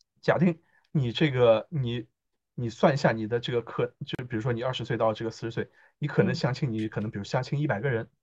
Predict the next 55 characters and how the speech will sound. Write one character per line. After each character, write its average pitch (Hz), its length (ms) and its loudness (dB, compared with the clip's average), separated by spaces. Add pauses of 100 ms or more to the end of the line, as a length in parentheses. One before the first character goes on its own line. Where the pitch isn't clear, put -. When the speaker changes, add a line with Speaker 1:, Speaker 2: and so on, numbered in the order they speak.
(420)
Speaker 1:
然 143 140 2
后 165 140 6
呢， 147 240 2
他 180 100 0
给 160 140 2
你 135 80 2
一 110 40 -2
个 123 80 -2
这 127 120 0
样 147 80 2
的 117 60 -2
一 - 20 -2
个 110 80 0
经 139 160 -6
验 123 120 -4
的 107 80 -6
一 104 60 -6
个 107 80 -6
模 104 200 -8
式， - 220 -12 (260)
就 151 100 -2
是 127 200 -4
你 123 140 -6
在 135 160 0
前 - 260 -4
面 175 160 0
三 147 200 -2
分 147 100 2
之 143 140 -2
一 - 20 -4
的 127 100 -4
时 - 160 -8
候 - 120 -6
啊， 76 180 -8
Speaker 2:
嗯。 - 80 -20 (160)
Speaker 1:
你 95 260 -8 (220)
这 104 160 -6
个 90 300 -10 (100)
随 - 160 -6
便 180 100 2
相 101 160 -4
亲， - 200 -14 (160)
就 120 120 -4
无 160 100 0
所 170 120 -2
谓， 127 160 -4 (240)
就 147 120 -2 (420)
有 127 240 0
一 123 40 -2
个 220 120 6
算 143 220 2
一 - 20 -8
个， 107 160 -4 (140)
然 123 160 0
后 143 200 4